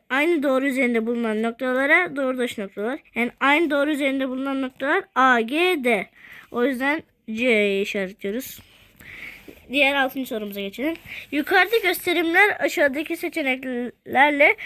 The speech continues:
eşleştirildiğinde hangi seçeneğin karşılığı yoktur? Şimdi burada demiş ki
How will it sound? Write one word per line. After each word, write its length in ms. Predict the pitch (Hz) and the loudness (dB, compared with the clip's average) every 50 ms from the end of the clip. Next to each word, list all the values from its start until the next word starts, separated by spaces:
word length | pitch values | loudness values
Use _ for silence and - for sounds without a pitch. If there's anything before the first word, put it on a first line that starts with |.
| - - - - | -14 -12 -8 -4
eşleştirildiğinde 1040 | - 285 - 262 269 254 - - 269 269 277 269 262 254 262 262 269 294 370 415 403 | -4 -2 -2 -2 -2 -2 -4 -4 -2 0 0 0 0 0 -2 -2 0 2 2 2 2
hangi 320 | 392 - 381 392 370 330 - | 2 0 0 2 2 0 0
seçeneğin 420 | - 240 240 294 302 349 392 370 | -2 -4 -2 0 2 2 0 0
karşılığı 460 | - 320 285 269 - - 320 349 392 | 0 0 -2 -2 -2 -2 0 2 4
yoktur? 440 | 339 247 185 - - - - - - _ _ _ - - - - - - - - - - | 4 2 2 -2 -6 -14 -16 -16 -18 _ _ _ -20 -20 -18 -16 -16 -16 -16 -16 -18 -12
Şimdi 320 | - - 359 381 381 320 269 | -6 -2 2 2 4 4 4
burada 260 | 339 370 349 330 427 453 453 - - _ _ - - - - - - - - - | 4 4 4 6 6 6 6 2 -2 _ _ -20 -20 -20 -20 -20 -20 -20 -12 -6
demiş 340 | - 302 359 466 494 - - | -4 0 2 2 2 2 0
ki 360 | - - 277 233 214 202 - | 2 4 4 6 4 4 0